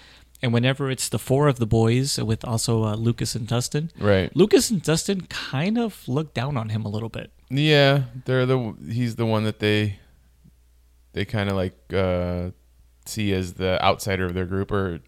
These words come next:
Speaker 2: the, the, the low man on the totem pole.
Speaker 1: Yeah, he's basically the pissant. <laughs> So, <clears throat> yeah, I thought it was kinda neat that they did in fact kinda show that a little bit more in the, uh, in the comic.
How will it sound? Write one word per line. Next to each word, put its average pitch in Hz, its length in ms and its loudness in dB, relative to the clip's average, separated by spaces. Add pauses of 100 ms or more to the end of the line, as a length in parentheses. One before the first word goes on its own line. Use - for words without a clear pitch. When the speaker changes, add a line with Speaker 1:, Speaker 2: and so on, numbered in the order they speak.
(120)
Speaker 2:
the, 90 140 -2
the, 104 340 -2
the 127 100 0
low 143 300 6
man 113 220 4
on 98 100 0
the 98 40 -4
totem 95 240 -2
pole. 92 260 -6
Speaker 1:
Yeah, 156 320 8
he's 143 260 2
basically 120 460 -4
the 113 80 -6
pissant. 120 540 0
<laughs> - 360 2 (800)
So, - 360 -4 (220)
<clears throat> - 80 -4 (340)
yeah, 139 200 -2
I 123 60 -6
thought 156 180 -6
it 156 60 -4
was 135 120 -6
kinda 135 220 -6
neat 131 240 -4
that 120 220 -6
they 123 200 -4
did 127 240 -4
in 120 100 -6
fact 120 360 -10
kinda 117 200 -10
show 131 260 -8
that 120 260 -8
a - 40 -10
little 120 200 -6
bit 123 160 -10
more 120 340 -6 (580)
in 113 200 0
the, 113 360 0
uh, 120 220 -6 (140)
in 131 100 -6
the 117 80 -2
comic. 180 540 -2